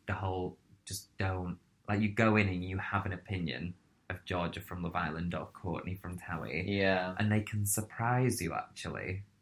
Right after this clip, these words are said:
Speaker 2: Yeah, of course.
Speaker 1: Which is quite nice, 'cause you go, "Oh, people are just people."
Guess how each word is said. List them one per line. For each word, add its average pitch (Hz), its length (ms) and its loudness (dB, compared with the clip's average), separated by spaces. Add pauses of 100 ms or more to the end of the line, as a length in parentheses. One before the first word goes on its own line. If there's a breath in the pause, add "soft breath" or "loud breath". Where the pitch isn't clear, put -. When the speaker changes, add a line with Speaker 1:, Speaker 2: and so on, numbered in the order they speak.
Speaker 2:
Yeah, 95 280 2
of - 140 -6
course. 101 320 2
Speaker 1:
Which 104 160 2
is 113 60 0
quite 139 300 6
nice, 127 340 6
'cause 104 140 0
you 110 60 -2
go, 95 220 2
"Oh, 127 140 2
people 135 340 -2
are 143 40 0
just 98 260 0
people." 92 600 0